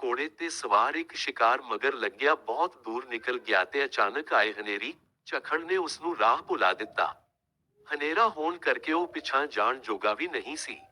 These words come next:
ਉਹਨੂੰ ਦੂਰ ਇੱਕ ਸ਼ੇਰ ਨਜ਼ਰ ਆਇਆ। ਉਹ ਸ਼ੇਰ ਦੀ ਫਸੀਲ ਦੇ ਮੁੱਖ ਦਰਵਾਜ਼ੇ ਤੇ ਪੁੱਜ ਗਿਆ। ਦਰਵਾਜ਼ਾ ਬੰਦ ਸੀ। ਉਸਨੇ ਦਰਵਾਜ਼ਾ ਖੜਕਾਇਆ। ਅੰਦਰੋਂ ਚੌਕੀਦਾਰ ਨੇ ਦਰਵਾਜ਼ੇ ਦੀ ਮੋਰੀ ਰਾਹੀਂ ਆਖਿਆ,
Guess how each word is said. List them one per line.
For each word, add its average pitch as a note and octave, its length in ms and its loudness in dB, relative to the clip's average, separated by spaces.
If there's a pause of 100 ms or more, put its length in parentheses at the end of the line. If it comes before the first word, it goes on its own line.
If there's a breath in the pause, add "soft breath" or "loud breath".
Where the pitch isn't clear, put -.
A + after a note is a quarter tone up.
(320)
ਉਹਨੂੰ G#4+ 320 -6
ਦੂਰ C#3+ 320 -2
ਇੱਕ E3+ 240 -4
ਸ਼ੇਰ D#3+ 360 2
ਨਜ਼ਰ B2+ 360 -2
ਆਇਆ। D#2+ 360 2 (380)
ਉਹ G#3+ 120 -4
ਸ਼ੇਰ F#3+ 380 0
ਦੀ G3 140 -6
ਫਸੀਲ B2+ 460 -10
ਦੇ D3+ 140 -2
ਮੁੱਖ C3 340 -4
ਦਰਵਾਜ਼ੇ A2+ 600 0 (280)
ਤੇ F3+ 100 -4
ਪੁੱਜ - 320 -4
ਗਿਆ। - 340 -4 (440)
ਦਰਵਾਜ਼ਾ C3+ 500 2
ਬੰਦ A2+ 380 -2
ਸੀ। - 340 -12 (1040)
ਉਸਨੇ A3 380 -4
ਦਰਵਾਜ਼ਾ A2+ 580 2
ਖੜਕਾਇਆ। C#3+ 640 2
ਅੰਦਰੋਂ C3 280 -2
ਚੌਕੀਦਾਰ A#2 640 0
ਨੇ C#3 140 -4
ਦਰਵਾਜ਼ੇ G2 560 0
ਦੀ D#3+ 140 -6
ਮੋਰੀ B2 360 -6
ਰਾਹੀਂ A#2+ 300 2
ਆਖਿਆ, G#2 440 0